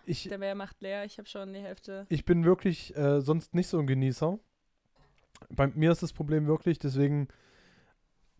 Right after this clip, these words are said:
Speaker 1: also es ist kein Faktor, aber es ist wahrscheinlich auch gut, dass ich keinen Alkohol trinke, weil wenn ich was trinke, sofort weg.
Speaker 2: Hm.
Speaker 1: Ja? Ich hab hier, ähm, Holunder-,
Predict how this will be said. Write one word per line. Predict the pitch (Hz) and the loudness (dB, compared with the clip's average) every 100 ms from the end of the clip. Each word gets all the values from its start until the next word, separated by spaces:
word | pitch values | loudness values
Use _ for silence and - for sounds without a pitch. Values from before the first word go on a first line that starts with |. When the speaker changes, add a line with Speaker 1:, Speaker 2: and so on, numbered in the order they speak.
| _ _ _ _ | _ _ _ _
Speaker 1:
also | 135 127 | -2 0
es | |
ist | 120 | 0
kein | 135 123 | 0 0
Faktor, | - 147 - 170 156 | 2 0 2 2 2
aber | 143 | 2
es | - | -2
ist | |
wahrscheinlich | 127 135 127 | 0 0 0
auch | 123 | -4
gut, | - 170 | -4 0
dass | 160 | 0
ich | 139 | 0
keinen | - 135 | -2 -2
Alkohol | 139 147 143 | -2 0 0
trinke, | 139 143 143 | 0 -2 0
weil | 131 131 | 0 2
wenn | 151 | 2
ich | 165 | 2
was | 151 - | 0 0
trinke, | 151 156 170 170 _ _ _ _ _ _ | -2 0 0 0 _ _ _ _ _ _
sofort | - 160 151 147 | 0 2 4 4
weg. | 127 117 - _ _ | 4 0 -4 _ _
Speaker 2:
Hm. | 190 190 208 131 | -12 -12 -8 -2
Speaker 1:
Ja? | 139 190 _ _ _ _ _ _ | 0 -2 _ _ _ _ _ _
Ich | _ 147 | _ -4
hab | 139 | -2
hier, | 160 147 143 139 - | 2 4 4 2 -2
ähm, | 135 127 127 127 120 - - _ _ _ _ - - _ _ - | -4 -2 -4 -4 -8 -10 -20 _ _ _ _ -20 -20 _ _ 0
Holunder-, | 139 160 185 - _ - 165 | 2 2 -2 -10 _ 2 2